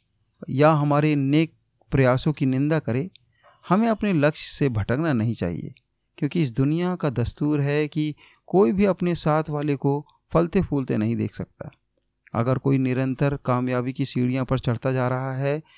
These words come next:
तो उसके साथ वाले को यह बर्दाश्त नहीं होगा।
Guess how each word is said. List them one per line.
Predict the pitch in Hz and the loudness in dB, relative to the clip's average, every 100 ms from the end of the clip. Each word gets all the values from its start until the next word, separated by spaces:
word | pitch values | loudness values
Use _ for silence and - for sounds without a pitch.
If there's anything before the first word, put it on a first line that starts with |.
| _ _ | _ _
तो | 131 | 0
उसके | 127 - | 0 -2
साथ | 139 135 147 147 | 0 2 2 2
वाले | 135 135 | -2 -2
को | 131 135 | 0 0
यह | 131 | 0
बर्दाश्त | 117 110 104 110 110 | 0 0 0 -2 -2
नहीं | 104 110 | -4 -4
होगा। | 110 - | -6 -8